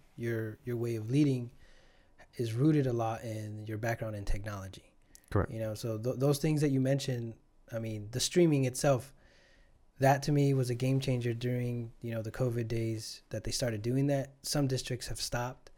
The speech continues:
Speaker 2: Mm-hmm.
Speaker 1: and that's unfortunate, um, because it, I think it is a, a, a matter of accessibility. You know, I, I know, I, I wonder if people don't go because of the time or,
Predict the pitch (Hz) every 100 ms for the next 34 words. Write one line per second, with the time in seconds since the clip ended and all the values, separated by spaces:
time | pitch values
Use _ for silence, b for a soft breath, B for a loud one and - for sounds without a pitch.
0 | 117 101 117 120 - 123 131 131 120 139
1 | 139 127 113 104 - - 110 107 104 101
2 | 104 _ _ _ _ - 127 143 131 143
3 | - - 135 175 160 185 160 123 104 104
4 | _ _ _ _ _ _ _ _ 127 123
5 | 117 117 113 123 127 123 113 113 107 135
6 | 117 110 117 110 104 107 120 127 113 -
7 | 127 143 139 139 160 156 B B B B
8 | B B B - _ 139 156 - _ 147
9 | 151 151 180 202 214 196 156 - 170 170
10 | 156 151 143 139 135 131 131 123 113 113
11 | 107 110 - 120 - 135 131 127 123 120
12 | 113 107 104